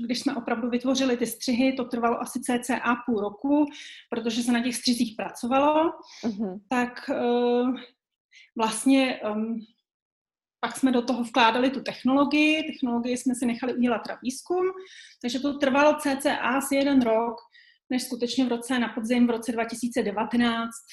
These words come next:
Speaker 1: jsme mohli, eh, spustit e-shop. A protože jsme rodinná firma, tak, eh,
Speaker 2: <laughs>
Speaker 1: i ten e-shop, eh, vytvářel vlastně můj syn zase.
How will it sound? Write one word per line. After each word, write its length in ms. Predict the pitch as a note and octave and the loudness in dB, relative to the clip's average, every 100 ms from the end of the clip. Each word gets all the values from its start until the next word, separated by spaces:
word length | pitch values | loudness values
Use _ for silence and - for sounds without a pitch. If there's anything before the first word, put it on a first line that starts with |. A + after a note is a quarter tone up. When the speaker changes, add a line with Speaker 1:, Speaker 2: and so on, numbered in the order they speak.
| - | -10
Speaker 1:
jsme 360 | - A#3 G#3 G#3 G#3+ _ _ | -2 -2 -2 -6 -12 _ _
mohli, 580 | A3+ F3+ A3 G#3+ G#3+ G#3 _ _ _ _ _ _ _ _ _ - | -8 -4 -2 0 -2 -8 _ _ _ _ _ _ _ _ _ -8
eh, 200 | G#3+ G3+ | -6 -6
spustit 420 | - - - C4+ - | -10 -10 -4 -4 -2
e-shop. 640 | G3+ - A#3 G#3 G3+ - - _ _ _ _ _ _ _ _ _ - | -2 -2 -4 -4 -6 -12 -20 _ _ _ _ _ _ _ _ _ -6
A 60 | |
protože 240 | G3+ A3+ B3 | -4 0 0
jsme 160 | A3+ G#3 | 0 0
rodinná 380 | F3 F#3+ G3+ G#3+ | 0 0 -2 -2
firma, 520 | - C4 C4+ D4 F4 - | 2 6 6 6 2 -2
tak, 160 | A#3 A#3 A#3+ | -4 -4 -6
eh, 60 | C#4 | -4
Speaker 2:
<laughs> 320 | A#3 A3+ A#3 | -2 -2 -4
Speaker 1:
i 100 | A#3+ | -4
ten 100 | B3 - A3 | -6 -6 -6
e-shop, 360 | A#3 - A#3 A#3 _ _ _ _ - | -4 -2 -4 -4 _ _ _ _ -8
eh, 220 | A#3 A#3 A3+ | -4 -4 -4
vytvářel 640 | A#3+ A3+ A3+ A3+ A#3+ A#3+ | -4 0 2 2 2 2
vlastně 340 | A#3 A#3+ - C4 | 0 -2 2 4
můj 180 | C4 C4 | 4 2
syn 400 | - G#3 G#3+ A#3+ | 0 -2 0 0
zase. 340 | C4+ C4+ | 0 -2